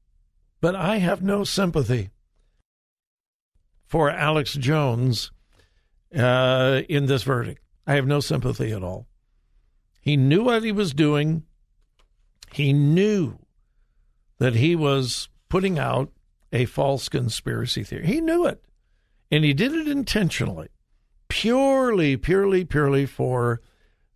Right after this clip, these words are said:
ratings and money. He knew how it would damage and harm these parents. He knew it,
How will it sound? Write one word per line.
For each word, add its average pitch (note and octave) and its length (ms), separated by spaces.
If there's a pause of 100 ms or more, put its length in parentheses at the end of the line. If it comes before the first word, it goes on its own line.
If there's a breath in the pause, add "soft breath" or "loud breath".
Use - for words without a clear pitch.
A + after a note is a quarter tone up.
ratings D3+ 880 (460)
and B2+ 220
money. G#2 340 (1080)
He D3+ 220
knew E3 760 (800)
how D3 260
it E3+ 100
would B2+ 220
damage B2 560
and A2 140
harm B2+ 500
these A#2+ 260
parents. G#2+ 440
He C4 120
knew D4+ 300
it, G3 100